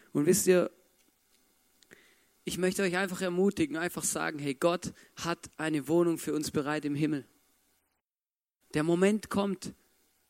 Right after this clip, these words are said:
und die Frage ist, was kannst du, was,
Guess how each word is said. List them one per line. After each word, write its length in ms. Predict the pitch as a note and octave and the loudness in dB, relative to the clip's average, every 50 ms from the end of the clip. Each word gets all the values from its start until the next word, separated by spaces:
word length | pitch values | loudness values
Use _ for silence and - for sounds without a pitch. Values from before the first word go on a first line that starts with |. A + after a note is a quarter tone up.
| _ _ _ _ _ _ _ _ | _ _ _ _ _ _ _ _
und 160 | - C#3+ C#3 | -4 -2 -2
die 60 | D3 | -2
Frage 420 | C#3+ - - E3+ F3 F#3+ F3 E3+ E3 | -2 -2 0 0 0 0 0 0 0
ist, 380 | - D3+ D3 - - - - _ _ _ _ _ _ _ _ _ _ _ _ _ _ _ _ _ _ _ _ _ _ _ _ _ _ _ _ _ _ _ - | -2 -2 -2 -4 -6 -6 -8 _ _ _ _ _ _ _ _ _ _ _ _ _ _ _ _ _ _ _ _ _ _ _ _ _ _ _ _ _ _ _ -18
was 460 | D3 B2+ C#3+ E3 E3+ F3 - - - | -12 -8 -6 -4 -2 -2 -2 -2 -2
kannst 320 | - E3 E3+ D#3 - - | -4 -4 -4 -2 -4 -4
du, 140 | D#3+ C#3+ C3 | -4 -6 -6
was, 280 | D#3 D#3+ D#3 - - | -4 -4 -4 -4 -6